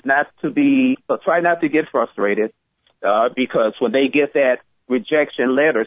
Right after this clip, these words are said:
stating you're not eligible, yada, yada, yada,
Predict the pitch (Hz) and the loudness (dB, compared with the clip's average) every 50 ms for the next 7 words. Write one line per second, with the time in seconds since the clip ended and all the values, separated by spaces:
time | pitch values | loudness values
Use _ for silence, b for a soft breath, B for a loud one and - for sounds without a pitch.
0 | _ - 117 113 113 110 113 110 110 104 101 107 _ _ _ _ _ _ _ - | _ -2 -2 0 0 0 0 -2 -2 -4 -6 -8 _ _ _ _ _ _ _ -20
1 | 85 85 90 101 113 110 107 101 98 95 90 - _ _ _ - 156 160 175 185 | _ -12 -6 -4 -4 -2 -2 -2 0 -2 -2 -4 _ _ _ -2 0 0 2 0
2 | 170 151 147 135 117 139 147 143 139 139 120 110 110 107 104 104 95 95 92 87 | -2 -2 -4 -2 0 0 0 0 0 0 0 0 0 0 0 0 0 0 0 0
3 | 98 110 135 147 147 143 139 131 135 - | 0 0 0 0 2 2 0 0 -2 -4